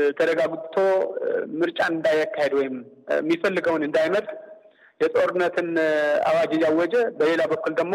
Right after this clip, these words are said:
ምርጫ አካሄዳለሁ ማለት ይሄ ግልጽ የሆነ ህገ መንግስት መጣስ ነው። ምርጫ ከሆነ ባለፈው አመታትም፣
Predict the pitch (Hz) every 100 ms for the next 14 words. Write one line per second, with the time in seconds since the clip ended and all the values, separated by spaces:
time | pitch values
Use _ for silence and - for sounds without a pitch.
0 | 202 - 147 175 - 160 160 160 - -
1 | - - - _ _ _ _ _ - 143
2 | 175 202 - - 147 175 180 190 147 165
3 | 180 175 151 151 151 143 - 147 147 151
4 | 208 214 208 - - _ _ 156 170 -
5 | 190 - 143 151 202 240 196 - - _
6 | _ _ _ _ _ - 147 156 156 170
7 | 165 156 147 139 131 131 131 127 131 165
8 | 156 160 -